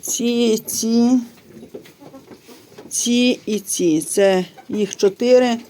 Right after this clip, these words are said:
від, е, білобока в кінці березня, двадцять сьомого вроді. Тут котрих із дві є тридцятого березня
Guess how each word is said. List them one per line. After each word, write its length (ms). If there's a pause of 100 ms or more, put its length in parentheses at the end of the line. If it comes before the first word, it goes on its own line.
(720)
від, 260 (440)
е, 200
білобока 720 (840)
в 20
кінці 300
березня, 720 (760)
двадцять 380
сьомого 300
вроді. 360 (800)
Тут 200
котрих 420
із 140
дві 220
є 360 (420)
тридцятого 640
березня 640